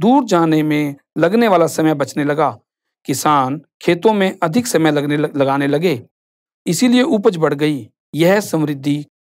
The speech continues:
का प्रारंभ था। किसानों के पास उपभोग से अधिक वस्तुएं होने लगी। अब वे उत्पादन उन लोगों को बेच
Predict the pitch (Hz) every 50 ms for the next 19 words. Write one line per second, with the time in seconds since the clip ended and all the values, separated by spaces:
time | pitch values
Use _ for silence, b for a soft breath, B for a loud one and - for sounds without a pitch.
0 | _ _ _ _ _ _ _ _ _ _ _ - 156 143 - - 127 123 127 127
1 | 123 123 - - 170 131 - - _ _ _ _ _ _ _ - - 127 - 156
2 | 156 165 160 156 - 151 135 - 170 156 165 175 165 165 - _ _ - - 180
3 | 175 - 190 160 147 170 214 254 254 - - 185 170 160 147 233 254 - 190 180
4 | 170 175 - 156 160 160 156 156 156 151 151 147 139 143 131 117 - _ _ _
5 | _ - - 165 165 156 165 170 180 175 175 - - - 165 151 156 151 160 160
6 | 160 165 165 165 - - _ _ _ _ _ _ _ - 202 226 233 214 190 185
7 | 180 190 185 185 196 175 160 156 170 190 214 233 233 - - -